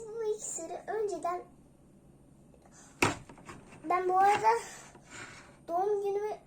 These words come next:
söylemeyeceğim. Yani sadece, sadece bak, bilgisayarınızı açıyorsunuz. Bilgisayarınızı açıyorsunuz normal. Heh, açtınız mı?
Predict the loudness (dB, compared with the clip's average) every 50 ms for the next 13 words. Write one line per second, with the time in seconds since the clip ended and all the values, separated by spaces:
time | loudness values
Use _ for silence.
0 | -20 -20 -20 -20 -16 -10 -6 -2 0 2 2 2 0 -2 -2 -2 -2 -4 -6 -12
1 | -20 -20 -20 -20 -20 -20 -20 -20 -20 -18 -16 -12 -10 -8 -8 -8 -8 -10 -14 -16
2 | -18 -18 -18 -16 -16 -16 -18 -18 -20 -20 -20 -20 -20 -20 -20 -20 -20 -20 -20 -20
3 | -20 -20 -16 -12 -6 0 4 4 4 4 2 -6 -6 -6 -8 -8 -10 -12 -14 -14
4 | -14 -14 -14 -20 -20 -20 -20 -20 -20 -20 -20 -20 -20 -20 -20 -20 -20 -20 -20 -20
5 | -20 -20 -20 -20 -20 -20 -20 -18 -8 0 2 2 4 4 4 2 2 0 -6 -16
6 | -20 -20 -12 -2 4 6 6 6 6 2 2 0 2 4 4 4 4 4 2 2
7 | 2 0 0 0 0 0 0 0 0 -2 -4 -6 -6 -6 -8 -10 -12 -12 -8 -6
8 | -4 -4 -4 -6 -8 -12 -10 -8 -8 -8 -6 -8 -10 -14 -16 -16 -8 -6 -6 -4
9 | -4 -4 -4 0 2 2 2 2 4 6 6 4 6 4 0 0 0 -2 -4 -4
10 | -6 -4 -4 -4 -4 -6 -12 -8 -4 -2 -2 -2 -2 -4 -6 -6 -6 -8 -10 -14
11 | -20 -20 -20 -20 -20 -14 -6 -4 -4 -4 -2 -4 -6 -8 -6 -6 -2 -2 0 0
12 | 0 2 4 6 6 6 4 4 -6 -6 -6